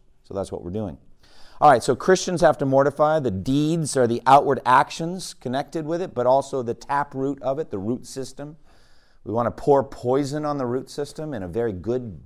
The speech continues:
beneficial way, the poison, so to speak, from the perspective of the root system of sin. From us, the, the delightful, rich teaching of the Word of God, of the kingdom of God, will kill sin.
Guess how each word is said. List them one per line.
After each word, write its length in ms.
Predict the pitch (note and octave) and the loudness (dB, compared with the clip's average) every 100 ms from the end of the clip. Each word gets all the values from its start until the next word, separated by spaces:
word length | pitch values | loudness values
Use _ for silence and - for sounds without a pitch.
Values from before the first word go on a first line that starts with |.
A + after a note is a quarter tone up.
| _ | _
beneficial 540 | G#2+ A2 A#2 B2 - A#2 | -8 -8 -8 -10 -10 -8
way, 180 | A2+ B2 | -6 -6
the 100 | G2+ | -10
poison, 480 | - A2 A#2 A#2+ | -6 -4 -4 -6
so 160 | A2+ A#2 | -8 -8
to 80 | A#2 | -8
speak, 300 | - A#2+ - | -10 -12 -6
from 180 | A2+ G#2+ | -6 -4
the 140 | G2 - - | -6 -10 -8
perspective 680 | - G#2 - F3 F3 - B2 | -2 -2 0 4 4 4 0
of 120 | A#2 | 0
the 80 | G#2+ | 0
root 180 | A2+ B2+ | -4 -6
system 280 | A#2 G2 G#2+ | -10 -8 -8
of 100 | F#2 | -10
sin. 320 | - D3 E2 - - _ - - | -8 -10 -10 -16 -20 _ -20 -14
From 240 | - A2+ | -6 0
us, 280 | D3 D3+ - | 2 2 0
the, 160 | - G#2 | -4 -4
the 200 | F2+ G#2 | -4 -6
delightful, 1040 | A#2 A2 A2+ C#3+ D#3+ D#3+ - A#2+ G2+ - - - - - - | -4 -4 2 6 6 4 -4 -2 -2 -4 -14 -20 -20 -20 -16
rich 760 | - G#2 C#3 F3 F#3 - - - | -6 0 6 8 8 4 -8 -10
teaching 540 | - F#3 E3+ B2+ A#2+ | -6 -6 -4 -4 -4
of 80 | G#2 | -2
the 100 | A#2 | 0
Word 220 | B2+ C#3+ | 2 2
of 100 | G2+ | 2
God, 340 | G2+ C3+ C3+ G#2+ | 6 8 8 4
of 120 | F#2+ | 0
the 60 | |
kingdom 360 | - D#3 B2+ A2 | -8 -6 -4 -4
of 100 | F#2+ | -2
God, 300 | C3 A#2 F2+ | 2 2 2
will 160 | F#2+ - | -6 -10
kill 480 | - D3+ B2+ F#2+ D#2+ | -10 -2 0 0 -4
sin. 480 | - - F#2+ C2 | -12 -12 -12 -12